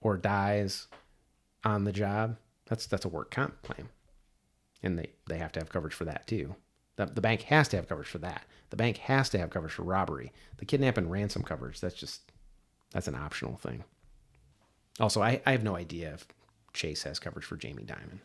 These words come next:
I, I have no idea. It feels like they, they could self-insure that, but whatever. All right.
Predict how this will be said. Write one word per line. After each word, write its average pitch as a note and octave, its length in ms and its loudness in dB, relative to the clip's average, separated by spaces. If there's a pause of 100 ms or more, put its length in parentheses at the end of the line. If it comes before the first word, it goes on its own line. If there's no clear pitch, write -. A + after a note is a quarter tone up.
(120)
I, B1 60 -12 (1600)
I D#2+ 40 -6
have D2+ 100 -6
no D2+ 140 -6
idea. D#2 240 -8
It D#2+ 60 -10
feels A2+ 180 4
like F2+ 180 0
they, D#2+ 120 -2
they D#2 180 -6
could - 160 -8
self-insure E2 600 -2
that, E2 280 -6
but E2 220 -4 (920)
whatever. E2+ 360 -4 (1400)
All D#3 140 8
right. E3+ 300 4